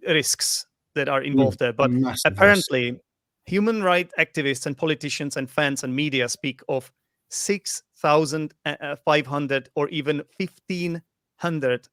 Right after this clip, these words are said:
Speaker 1: alleged, uh, deaths in relation to the, to the football
Speaker 2: Mm.
Speaker 1: tournament.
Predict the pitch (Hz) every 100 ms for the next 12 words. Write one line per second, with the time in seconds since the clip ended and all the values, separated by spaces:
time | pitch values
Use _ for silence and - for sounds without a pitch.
0 | - 139 139 131 - - _ _ _ _
1 | _ _ 139 127 123 127 139 156 127 -
2 | - - _ - 156 151 147 135 - 135
3 | 127 131 131 127 _ - 135 123 - 127
4 | 127 117 117 127 127 127 160